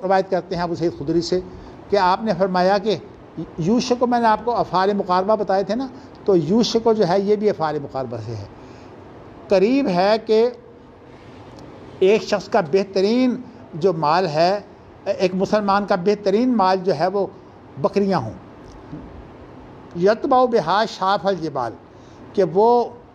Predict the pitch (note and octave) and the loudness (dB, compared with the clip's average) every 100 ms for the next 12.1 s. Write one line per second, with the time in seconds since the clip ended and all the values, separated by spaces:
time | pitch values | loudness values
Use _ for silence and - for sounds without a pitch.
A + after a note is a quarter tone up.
0 | - - - - G3+ D#3+ F3 A3+ A3+ B3 | -20 -20 -20 0 2 4 4 2 -2 -6
1 | - C4+ A#3 C#4 C4+ G#3 G3+ F3+ F3+ E3 | -4 0 0 0 0 0 -2 -2 -4 2
2 | F3+ F3+ F3+ - - - C#3+ E3 F3+ D#3 | 2 2 -2 -12 -20 -6 -2 0 2 2
3 | C3 B2+ F#3+ - A#3 A3 A3+ G3+ F3 F#3+ | 0 0 -2 0 -2 0 0 0 0 0
4 | B3 B3+ G#3+ G3+ A#3 G3 F3 E3 F3+ F3+ | 0 2 2 2 0 0 0 0 0 0
5 | F3 D#3+ G#3 G#3+ A3+ A3 F#3+ C#3+ C#3 B2+ | -2 -2 -2 0 2 0 -2 -4 -4 -6
6 | A2 F2 - - - C#3+ D3+ F3+ F#3 F#3+ | -8 -10 -16 -20 -8 -2 2 2 2 2
7 | F#3 E3+ F#3 F3+ - F3 F3 E3+ D#3 D3 | 2 2 0 -4 -6 -6 -2 -2 0 0
8 | B2 A#2+ F#2 E2+ - - - - - A2+ | -2 -2 -8 -10 -18 -20 -20 -20 -12 -10
9 | G#2+ - - - - - E3+ D#3 B2 D#3+ | -10 -12 -20 -20 -16 -2 0 0 -2 -2
10 | F3+ A#3 B3+ B3 A3+ A3+ A3+ F#3+ G#3 E3 | 0 0 2 2 2 0 -4 -2 0 0
11 | E3 D#3+ F3 G3 F#3+ A3 G3+ F#3 E3+ C#3 | 0 -2 -2 0 0 0 0 0 -2 -8